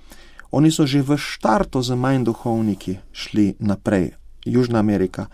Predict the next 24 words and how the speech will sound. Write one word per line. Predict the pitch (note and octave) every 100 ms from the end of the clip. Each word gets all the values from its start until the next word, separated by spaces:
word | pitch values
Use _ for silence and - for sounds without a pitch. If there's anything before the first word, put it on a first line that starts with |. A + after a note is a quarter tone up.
| - - -
Afrika, | - A2+ - A2+ - F#2+
zdaj | - G2+ G2+
pa | F#2+ F#2
tudi | - G#2 F#2+
Azija, | G2 F#2 - F2 G#2
ne. | A2 - - - - - -
Čeprav | - B2+ -
eni | B2 A#2
del-, | A2
deli | A2 A#2+ G#2+
Azije | A#2 A2+
imajo | A2+ A2
ogromno | A2+ C3 G#2 F#2 - - -
poklicov, | - - G#2+ - G#3
ampak | G#3+ - B2 - -
načeloma | B2 A2 D3 E3+ D3+
v | B2+ A2
štartu | - - D#3 G3 - D3
z | A2+ B2
manj | B2 G3 F#3+
duhovniki, | D#3+ - D3+ E3 E3 E3+
kot | - D#3+ -
jih | C3+
je | G#2+